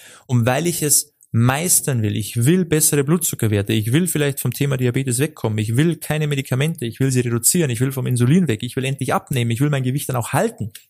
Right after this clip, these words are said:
oder ich will vielleicht zunehmen, gibt's ja auch die Leute, ja, die immer weiter abnehmen, immer weiter abnehmen, ähm, und, und können das gar nicht mehr kontrollieren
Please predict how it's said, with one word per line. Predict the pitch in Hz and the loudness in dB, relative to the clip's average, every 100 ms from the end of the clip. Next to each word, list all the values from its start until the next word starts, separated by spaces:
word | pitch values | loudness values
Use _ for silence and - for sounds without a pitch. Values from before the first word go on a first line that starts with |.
| _ - | _ -2
oder | 147 | 0
ich | 151 139 | 2 2
will | 165 | 0
vielleicht | 156 139 123 - | 0 -2 -4 0
zunehmen, | - 214 190 123 110 | 2 4 2 0 -2
gibt's | 139 - | -4 -2
ja | 147 | -4
auch | 175 | -4
die | - | -4
Leute, | 151 117 113 95 - - - - | 0 0 0 -6 -8 -18 -10 -4
ja, | 127 151 | -2 -2
die | 143 143 143 - - | 2 2 2 -6 -4
immer | 156 165 | 0 2
weiter | 151 143 139 | 0 -2 -4
abnehmen, | 165 170 165 160 | -4 -2 0 2
immer | 156 151 | 2 0
weiter | 143 - | 0 -2
abnehmen, | - 156 156 165 165 - - - - _ | -2 0 2 2 0 -2 -16 -20 -20 _
ähm, | 143 135 139 147 | 0 2 0 0
und, | 147 147 139 | 0 0 2
und | 143 139 131 139 | 0 0 -2 -8
können | - 160 | -4 -2
das | 139 - | 0 -2
gar | |
nicht | 151 | -2
mehr | 139 | -4
kontrollieren | - 139 127 151 160 165 165 - | -2 -2 2 2 2 2 -2 -6